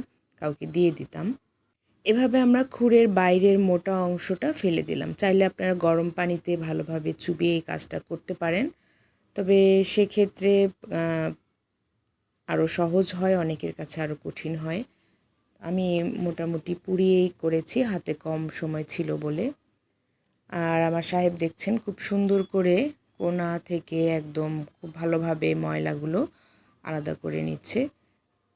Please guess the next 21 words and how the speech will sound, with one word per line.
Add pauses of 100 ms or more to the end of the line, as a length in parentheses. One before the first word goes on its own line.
(200)
যদিও (100)
পোড়া
আরও
অনেক
অংশগুলো
নিচে
পড়ে
আছে। (500)
একটি
শিল (560)
পাটার
উপরে
রেখে
নিয়েছি,
চাইলে
আপনারা (460)
গাছ (240)
যেটা, (1120)
সেই
গাছের
উপরে